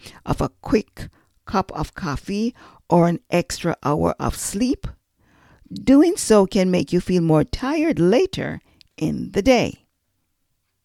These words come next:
Next, meditating or practicing mindfulness.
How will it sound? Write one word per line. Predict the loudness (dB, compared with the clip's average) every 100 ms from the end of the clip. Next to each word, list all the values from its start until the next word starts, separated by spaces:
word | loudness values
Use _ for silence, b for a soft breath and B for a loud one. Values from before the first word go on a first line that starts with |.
| _ _ _ _ _ _ b b b b b b b b -20 _ _
Next, | -4 -4 0
meditating | 2 4 4 2 2 2 2 2
or | 2 0
practicing | -2 0 0 -2 -6 -4 -2 -2 0
mindfulness. | 2 0 -2 -8 -12 -12 -14 -16 -20 -20